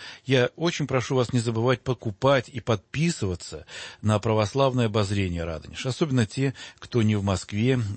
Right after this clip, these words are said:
э, те, кто может только подписаться. Нынешняя пресса, ну, прямо скажем, это пресса и бессмысленная, и бессодержательная.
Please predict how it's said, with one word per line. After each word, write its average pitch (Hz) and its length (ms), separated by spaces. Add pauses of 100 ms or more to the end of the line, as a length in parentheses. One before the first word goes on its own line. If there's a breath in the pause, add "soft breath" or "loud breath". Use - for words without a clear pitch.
(140)
э, 92 200
те, 131 200
кто 101 340
может 101 240
только - 180
подписаться. 107 600 (680 loud breath)
Нынешняя 165 420
пресса, 170 320
ну, 117 80
прямо 131 260
скажем, 82 420
это 101 500
пресса 95 340
и - 180
бессмысленная, 92 1080
и 120 160
бессодержательная. 85 1120